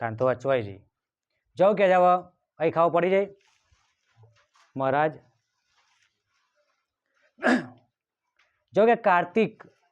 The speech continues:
એક છોકરા સામે ઈશારો કરી બોલ્યો. બોલો, કાર્તિક બોલ્યો. આ કાર્તિક છે, બરોબર? ઈશારો કરી બોલ્યો, "તે મારી પત્નીના પુત્રનો"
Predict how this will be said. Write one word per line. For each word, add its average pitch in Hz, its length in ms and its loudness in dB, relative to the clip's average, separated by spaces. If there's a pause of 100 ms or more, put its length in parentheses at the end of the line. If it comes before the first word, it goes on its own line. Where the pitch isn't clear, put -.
(600)
એક 190 200 -2 (420)
છોકરા 180 320 0
સામે 202 280 0
ઈશારો 180 380 -2
કરી 196 200 0
બોલ્યો. 175 520 0 (180)
બોલો, 165 180 2
કાર્તિક 175 440 0
બોલ્યો. 180 520 -2 (1080)
આ 151 80 -2
કાર્તિક 160 440 -2
છે, 143 100 -8
બરોબર? 180 320 0 (580)
ઈશારો 170 380 0
કરી 190 200 0
બોલ્યો, 180 500 0 (280)
"તે 208 140 2
મારી 208 280 2
પત્નીના 214 880 -4
પુત્રનો" 208 1040 -2